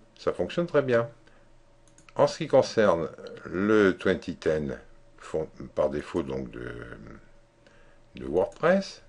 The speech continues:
bon, là il est activé, l'autre se retrouve ici, donc le parent est là, je retourne ici, je rafraîchis la page, bon, le fond est gris là, et ici nous n'avons plus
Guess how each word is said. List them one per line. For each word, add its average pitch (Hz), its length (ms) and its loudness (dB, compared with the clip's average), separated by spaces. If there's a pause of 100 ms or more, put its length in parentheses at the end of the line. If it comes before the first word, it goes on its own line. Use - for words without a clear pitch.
bon, 73 200 -2 (100)
là 101 200 4
il 87 160 0
est 76 160 -4
activé, 73 540 -4 (680)
l'autre 117 280 0
se - 120 -6
retrouve 78 480 -2
ici, - 420 -10 (1300)
donc 90 180 0
le 98 120 2
parent 76 440 2
est 62 100 -6
là, 78 320 -6 (580)
je 73 220 -6
retourne 90 420 0
ici, 82 640 -10
je 71 180 -6
rafraîchis 90 520 0
la 60 120 -8
page, 82 420 -4 (1600)
bon, 76 200 -2
le 92 200 4
fond 98 320 0
est 69 140 -2
gris 82 340 -4
là, 143 240 0 (600)
et 156 340 2
ici 113 320 -6
nous 170 100 0
n'avons 90 300 6
plus 143 400 -2